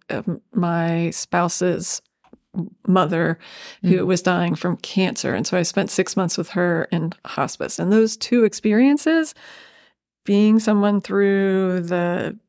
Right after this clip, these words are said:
Speaker 1: death process and really being able to be there
Speaker 2: Yeah.
Speaker 1: with her through that, and then also seeing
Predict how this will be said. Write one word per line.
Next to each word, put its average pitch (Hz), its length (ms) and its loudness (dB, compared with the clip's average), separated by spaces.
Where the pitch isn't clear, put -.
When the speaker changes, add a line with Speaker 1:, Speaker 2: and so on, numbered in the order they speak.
Speaker 1:
death 190 340 0
process 240 1000 0
and 175 360 -2
really 190 280 2
being 185 640 -2
able 190 260 0
to 180 160 -4
be 214 320 2
there 330 380 4
Speaker 2:
Yeah. 165 300 -8
Speaker 1:
with 214 260 4
her 254 320 6
through 214 360 2
that, 214 460 2
and 185 440 -2
then 190 180 -2
also 185 300 -2
seeing 180 500 -2